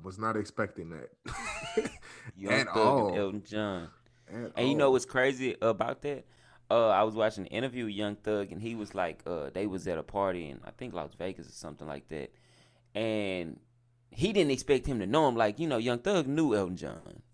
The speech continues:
Speaker 2: You know,
Speaker 1: Mm-hmm.
Speaker 2: El-, Elton John is an O G in the music industry. And Elton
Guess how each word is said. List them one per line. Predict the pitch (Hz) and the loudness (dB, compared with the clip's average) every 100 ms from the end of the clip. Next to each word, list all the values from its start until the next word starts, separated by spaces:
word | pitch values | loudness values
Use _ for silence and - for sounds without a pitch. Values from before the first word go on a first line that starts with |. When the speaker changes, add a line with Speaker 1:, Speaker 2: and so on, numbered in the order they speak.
| - | -6
Speaker 2:
You | |
know, | 110 92 | -4 -2
Speaker 1:
Mm-hmm. | 95 | -2
Speaker 2:
El-, | 107 - 107 | -4 -4 -6
Elton | 107 | -2
John | 135 151 120 | -2 -2 0
is | |
an | 98 | 0
O | 95 | 0
G | 90 113 107 | 0 -4 -4
in | 87 | -4
the | |
music | 87 107 87 - | -4 -4 -6 -14
industry. | - 71 - - - _ - - - - _ - | -16 -16 -16 -20 -20 _ -20 -20 -20 -20 _ -10
And | 110 107 98 - - | -4 -2 -4 -8 2
Elton | 135 120 | 2 2